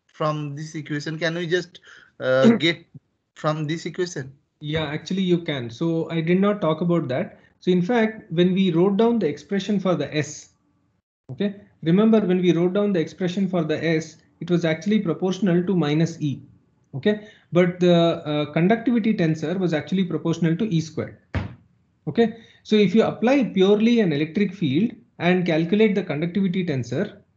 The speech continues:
Speaker 2: experimentally, let's say, then you cannot distinguish the sign of the carrier. Okay,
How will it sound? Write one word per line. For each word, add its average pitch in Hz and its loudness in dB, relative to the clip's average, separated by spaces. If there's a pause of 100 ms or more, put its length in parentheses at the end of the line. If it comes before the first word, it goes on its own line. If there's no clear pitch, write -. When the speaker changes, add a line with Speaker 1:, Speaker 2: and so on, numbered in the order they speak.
(200)
Speaker 2:
experimentally, 170 2
let's 117 -8
say, 240 -4 (300)
then 240 2
you 208 2
cannot 214 0
distinguish 220 0
the 180 -4
sign 180 2
of 175 -2
the 156 -2
carrier. 117 -4 (560)
Okay, 214 -2